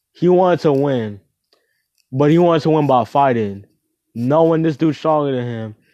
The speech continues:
knowing he let him win, he was like, "No, I, I wanna win, but I gotta fight with you to win."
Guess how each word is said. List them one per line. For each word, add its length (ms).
knowing 240
he 40
let 180
him 160
win, 360
he 140
was 160
like, 240
"No, 640
I, 120
I 160
wanna 280
win, 440
but 100
I 120
gotta 240
fight 400
with 240
you 100
to 100
win." 400